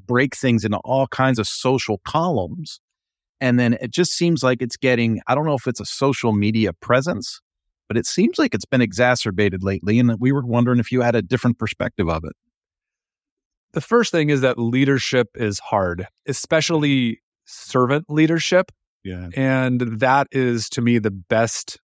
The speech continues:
Speaker 2: model for leadership, is that as a leader, my role is to make sure that my people have what they need when they need it. And it's difficult. And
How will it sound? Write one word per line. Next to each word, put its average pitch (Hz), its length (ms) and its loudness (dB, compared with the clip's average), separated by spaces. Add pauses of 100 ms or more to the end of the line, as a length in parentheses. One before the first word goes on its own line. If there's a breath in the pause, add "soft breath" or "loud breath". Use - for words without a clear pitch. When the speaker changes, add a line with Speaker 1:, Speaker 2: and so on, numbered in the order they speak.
Speaker 2:
model 110 680 0
for 135 200 -2
leadership, 139 600 0
is 113 320 -4
that 110 300 2 (440)
as 135 300 2
a 120 100 2
leader, 117 560 0 (800)
my 117 500 0
role 120 760 0 (160)
is 117 240 -2
to 120 140 -4
make 117 260 2
sure 127 320 2
that 110 180 0
my 110 380 0
people 123 400 0
have 113 280 2
what 107 320 0
they 131 180 2
need 110 380 0
when 104 340 0
they 101 160 0
need 98 220 -2
it. - 220 -12 (720)
And 135 120 -2
it's 160 180 0
difficult. 143 640 0 (920)
And 139 520 2